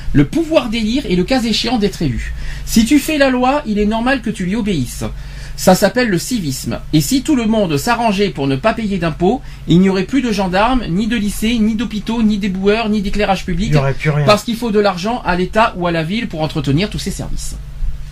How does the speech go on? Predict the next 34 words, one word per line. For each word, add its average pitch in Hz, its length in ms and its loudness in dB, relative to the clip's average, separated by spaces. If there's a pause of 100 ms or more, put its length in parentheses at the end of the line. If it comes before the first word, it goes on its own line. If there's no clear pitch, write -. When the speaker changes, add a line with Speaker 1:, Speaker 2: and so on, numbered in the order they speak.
(220)
Speaker 2:
Mm. 117 40 -4 (1160)
Speaker 1:
Est-ce - 80 -6
que 131 80 2
vous 139 80 6
avez 160 100 4
compris 214 560 0
le 143 160 2
sens 262 400 -2
du 165 140 -4
te-, 131 280 -2
du 147 120 -2
texte ? - 380 -6 (480)
Speaker 2:
Oui, 220 280 6 (160)
c'est 135 480 0
simplement, 139 680 0
c'est, 131 800 0
si 139 280 -4
tu, - 120 -8 (460)
c'est 151 180 4
comme 151 200 6
la 151 120 4
solidarité, 147 840 0
si - 200 -8
tu 151 120 -2
rends 143 180 2
service, 139 520 -2
euh, 127 720 0 (420)
t'aimes 156 260 6
qu'on 147 180 -4
te - 120 -12
rende 147 180 0
service 139 440 -4
en 139 120 -2
retour. 143 320 -2